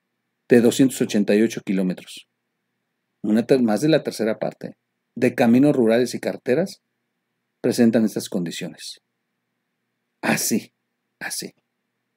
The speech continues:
Es que bienvenido, secretario. Sí, bienvenido, secretario,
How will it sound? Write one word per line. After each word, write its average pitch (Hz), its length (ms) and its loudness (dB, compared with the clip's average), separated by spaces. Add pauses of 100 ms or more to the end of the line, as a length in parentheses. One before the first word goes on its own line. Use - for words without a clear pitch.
(600)
Es - 80 -14
que 139 140 6
bienvenido, 190 880 10
secretario. 165 800 6 (1400)
Sí, - 200 -2
bienvenido, 160 500 8
secretario, 147 720 4